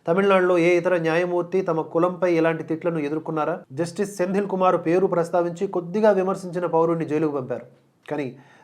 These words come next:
జస్టిస్ జీఆర్ స్వామినాథన్ గారిపై ద్రవిడవాద వర్గాల నుంచి దుర్భాషలు కురిపించినప్పుడు పాలకవర్గం దాన్ని ప్రోత్సహించింది. ఈ ద్వంద్వ నీతి రాష్ట్రంలో హిందూ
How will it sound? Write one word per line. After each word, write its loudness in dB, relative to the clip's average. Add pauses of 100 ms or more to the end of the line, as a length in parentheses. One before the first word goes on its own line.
(100)
జస్టిస్ -4
జీఆర్ 4
స్వామినాథన్ 2
గారిపై 0 (420)
ద్రవిడవాద 4
వర్గాల 4
నుంచి -8 (320)
దుర్భాషలు 2
కురిపించినప్పుడు -4 (360)
పాలకవర్గం 2
దాన్ని -4
ప్రోత్సహించింది. -6 (500)
ఈ -2
ద్వంద్వ 2
నీతి -4 (360)
రాష్ట్రంలో 2
హిందూ -2